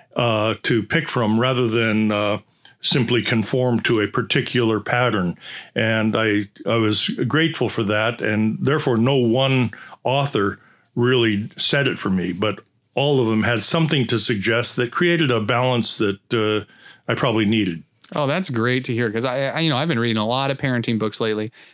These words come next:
Speaker 2: and it seems like each different one you read, the author is making the claim that they have unlocked the key
Speaker 1: Yep.
Speaker 2: to parenting. And it's like, if you follow my nine steps, your child is gonna, uh, obey all the time and love you and,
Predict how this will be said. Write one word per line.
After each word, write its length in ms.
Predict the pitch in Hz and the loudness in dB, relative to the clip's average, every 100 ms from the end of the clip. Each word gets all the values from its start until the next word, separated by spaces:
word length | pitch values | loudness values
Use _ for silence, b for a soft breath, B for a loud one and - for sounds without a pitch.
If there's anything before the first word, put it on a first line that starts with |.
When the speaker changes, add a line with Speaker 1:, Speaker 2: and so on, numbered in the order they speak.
| B | B
Speaker 2:
and 100 | 135 | -2
it 80 | 135 | 0
seems 260 | - 156 | 0 0
like 220 | 143 127 - | 0 -2 -6
each 320 | - 160 160 - | -2 -2 -2 -2
different 380 | 160 156 156 131 | -2 0 -2 -2
one 180 | 139 | 0
you 140 | 131 123 | 2 2
read, 380 | 131 120 113 - | 2 2 0 -2
the 120 | 135 | -4
author 380 | 117 120 123 135 | -2 -2 -2 -2
is 120 | 117 | 0
making 300 | 127 120 135 | 0 0 0
the 80 | 117 | 0
claim 340 | 107 127 117 110 | 0 -2 0 -2
that 160 | 104 | -2
they 200 | 131 131 | -2 -2
have 200 | 131 117 - | 0 -2 -2
unlocked 600 | 120 135 120 117 120 - | 0 0 0 -2 -6 -8
the 80 | 110 | -8
key 600 | - - 123 104 92 90 - - | -4 -2 0 0 -2 -8 -12 -4
Speaker 1:
Yep. 280 | 101 127 - - | -2 -2 -6 -4
Speaker 2:
to 380 | - 120 117 110 | 0 2 0 0
parenting. 720 | - 107 104 104 - 104 101 | -2 -2 0 -2 -2 -4 -2
And 100 | 104 | -4
it's 240 | 110 - | -2 -2
like, 240 | 117 107 - | -2 -2 -4
if 140 | 120 | -2
you 80 | 131 | -2
follow 400 | 127 143 131 131 | 0 0 0 0
my 420 | 120 120 123 127 | 0 0 0 0
nine 380 | 127 117 113 117 | 0 0 -2 -2
steps, 480 | 117 - 107 107 - | -2 -2 -4 -4 -2
your 140 | 113 | -2
child 420 | 113 104 110 107 110 | -2 -2 -2 -2 -2
is 160 | 107 | -4
gonna, 300 | 117 101 101 b b b b - | -4 -4 -4 b b b b -6
uh, 180 | 104 - - | -4 -4 -2
obey 380 | 117 113 131 | 0 0 0
all 180 | 127 123 | 0 0
the 100 | 120 | -2
time 580 | 117 120 113 113 113 110 | -4 -4 -2 -2 0 -2
and 280 | 104 95 - _ | -4 -6 -10 _
love 380 | 117 123 131 123 | -2 0 0 0
you 460 | 120 123 123 123 | 0 2 0 0
and, 260 | 107 95 | -2 -4